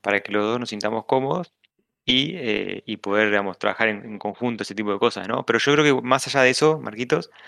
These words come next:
eh, capaz que forzarte a hacer testing exploratorio basado en mind map-, por ej-, mind maps o mapas mentales,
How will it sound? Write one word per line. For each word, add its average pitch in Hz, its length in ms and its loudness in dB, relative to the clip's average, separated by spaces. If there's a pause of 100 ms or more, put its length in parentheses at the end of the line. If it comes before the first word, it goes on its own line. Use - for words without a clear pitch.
(580)
eh, 98 560 2 (1800)
capaz 127 260 2
que 147 100 4
forzarte 131 680 2
a 110 40 4
hacer 123 180 -2
testing 123 180 0
exploratorio 110 440 0
basado 104 300 2
en 120 80 -2
mind 127 200 2
map-, 127 260 -2
por 107 140 -2
ej-, 101 100 -10
mind 113 320 -2
maps - 380 -6
o 104 80 -6
mapas 104 240 -2
mentales, 120 440 -2